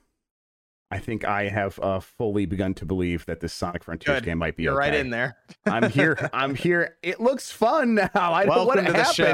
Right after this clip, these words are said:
Speaker 1: happened.
Speaker 2: show. <laughs>
Speaker 1: Yeah, what happened? Uh, it's, uh, so th-, this gameplay overview, it really just basically lays out what the loop of the game is gonna be. Uh, you know, you're gonna be going to places, you're gonna be unlocking shortcuts, you're gonna be unlocking new parts of the world.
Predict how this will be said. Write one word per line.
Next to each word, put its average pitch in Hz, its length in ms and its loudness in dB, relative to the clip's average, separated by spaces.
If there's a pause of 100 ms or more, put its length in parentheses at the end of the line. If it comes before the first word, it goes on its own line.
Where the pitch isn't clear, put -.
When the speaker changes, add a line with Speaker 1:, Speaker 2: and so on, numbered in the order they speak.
(480)
Speaker 1:
happened. 214 400 0
Speaker 2:
show. - 60 4
<laughs> - 0 -
Speaker 1:
Yeah, 262 360 4
what 220 420 0
happened? 202 600 -2
Uh, 175 180 2
it's, 185 260 0 (760)
uh, 170 220 -2
so 185 300 0
th-, 170 220 2
this 185 220 -2
gameplay 208 380 2
overview, 131 460 2
it 127 60 2
really 147 240 2
just 127 380 -2
basically 127 380 0
lays 113 300 2
out 110 220 0
what 113 360 0
the 113 140 0
loop 139 360 0
of 147 100 -2
the 143 80 -2
game 139 260 2
is 131 80 -4
gonna 131 200 0
be. 113 480 0 (340)
Uh, 101 320 -2 (120)
you 123 140 -2
know, 107 80 -2
you're 98 140 -2
gonna 113 160 0
be 107 120 -2
going 143 260 0
to 139 60 -2
places, 135 520 -2
you're 113 80 0
gonna 113 160 0
be 107 120 0
unlocking 107 520 -2
shortcuts, 143 540 0
you're 110 80 -2
gonna 104 100 2
be 101 40 0
unlocking 107 300 0
new 107 120 0
parts 104 260 -8
of 92 60 -8
the 92 60 0
world. 151 440 0